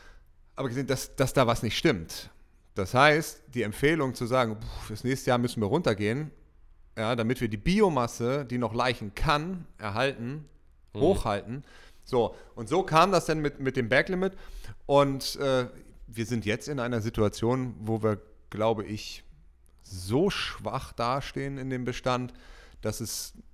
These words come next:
Speaker 1: muss man ehrlicherweise sagen, im Moment kaum Verhandlungsmasse gibt, äh, überhaupt über das Dorschangeln in den nächsten Jahren, äh,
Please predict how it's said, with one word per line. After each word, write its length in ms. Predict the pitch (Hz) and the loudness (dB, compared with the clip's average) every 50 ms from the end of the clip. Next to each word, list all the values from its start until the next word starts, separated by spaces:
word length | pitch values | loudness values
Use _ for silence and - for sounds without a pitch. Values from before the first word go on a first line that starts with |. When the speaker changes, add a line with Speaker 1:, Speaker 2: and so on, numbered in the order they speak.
| - - - - - - | -20 -20 -20 -20 -14 -10
Speaker 1:
muss 160 | 120 117 - | -8 -6 -2
man 100 | 123 107 | -2 -2
ehrlicherweise 420 | 101 110 - 117 104 110 110 110 101 | -2 -2 -2 -2 0 0 0 0 0
sagen, 380 | 104 107 107 110 107 107 107 | 0 -2 0 0 -2 -6 -8
im 80 | - 107 | -8 -10
Moment 340 | 107 104 104 104 107 101 - | -8 -8 -8 -8 -10 -10 -8
kaum 200 | - 110 113 113 | -6 -6 -6 -6
Verhandlungsmasse 720 | - 98 101 113 110 107 98 - 101 101 98 - - 101 | -6 -6 -8 -6 -6 -8 -8 -6 -6 -6 -6 -6 -8 -8
gibt, 440 | 104 101 - - - - - - - - | -8 -8 -10 -10 -18 -20 -20 -20 -16 -10
äh, 220 | 101 98 98 98 | -8 -6 -6 -6
überhaupt 640 | 98 - 104 90 90 90 110 107 - - - - - - | -6 -8 -6 -6 -4 -2 -2 -4 -4 -6 -16 -16 -14 -14
über 140 | 110 98 98 | -10 -8 -6
das 140 | 95 92 - | -6 -6 -4
Dorschangeln 440 | - 98 98 - 95 95 98 95 90 | -4 -4 -4 -2 -4 -6 -6 -6 -8
in 120 | 92 92 | -8 -8
den 120 | 95 95 95 | -6 -6 -4
nächsten 280 | 98 95 - - 101 | -6 -6 -6 -8 -8
Jahren, 360 | 95 92 92 87 92 92 - - - - | -6 -4 -4 -4 -6 -8 -10 -14 -14 -10
äh, 320 | 95 92 90 87 87 90 | -10 -8 -8 -8 -8 -10